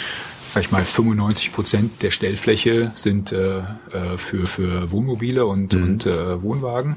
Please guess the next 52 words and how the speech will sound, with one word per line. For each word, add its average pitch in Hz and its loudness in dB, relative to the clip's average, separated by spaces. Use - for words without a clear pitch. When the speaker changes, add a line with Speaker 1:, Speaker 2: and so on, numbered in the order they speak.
Speaker 1:
und 98 2
Speaker 2:
Mhm. 101 4
Speaker 1:
hast 120 0
dann 87 0
so 90 0
drei 95 -6
kleine, 95 0
drei 92 2
eher 95 0
kleine 95 -2
Zeltwiesen, 90 0
ne? 95 0
Also 87 0
du 92 -10
weißt - -4
schon, 107 0
womit 98 0
Speaker 2:
Ja, 101 2
Speaker 1:
die 98 0
Speaker 2:
genau. 87 2
Speaker 1:
ihr 104 4
Geld 107 0
verdienen 120 -2
Speaker 2:
Klar, 87 2
Speaker 1:
wollen. 85 -6
Speaker 2:
ja, 90 -4
logisch. - -16
Speaker 1:
Aber 107 0
es 107 0
war 101 2
okay. 98 -2
Speaker 2:
Alles - -16
Speaker 1:
Das - 0
Schöne 131 4
ist, 139 2
Speaker 2:
businessgetrieben 107 2
Speaker 1:
äh, 92 -4
Speaker 2:
heutzutage. - -8
Speaker 1:
das - 0
Schöne 104 2
ist 104 2
ja 104 2
bei 95 0
solchen 95 -4
Zeltplätzen 101 -2
die, 98 -2
die 95 -6
Klientel 101 0
halt, 90 -4
ne? 110 2
Weil, 92 2
äh, 95 0